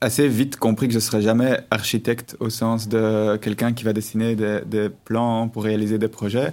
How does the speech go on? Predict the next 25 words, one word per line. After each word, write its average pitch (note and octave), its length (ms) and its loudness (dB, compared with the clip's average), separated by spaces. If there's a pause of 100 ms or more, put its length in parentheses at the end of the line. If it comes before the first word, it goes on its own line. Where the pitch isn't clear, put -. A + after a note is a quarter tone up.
Enfin, - 200 -4
ça G#2+ 140 -2
m'intéressait, A2 580 2
mais A#2 140 2
j'avais G#2+ 240 2
beaucoup G#2 420 -2
de G#2+ 60 -2
cho-, A#2 260 0
choses A#2+ 240 -2
qui A2+ 80 -4
m'intéressaient A2 360 0
en A2 80 0
fait G#2+ 140 -2 (300)
davantage A2 720 2
que G#2+ 100 -6
ça, C3+ 340 -2 (160)
euh, G#2 180 2
et G#2 40 2
notamment G#2+ 460 2
tout B2 240 -6
ce A#2+ 80 -8
qui A2 120 -8 (160)
touchait A#2 380 -2
à A#2+ 220 2
la, G#2+ 680 2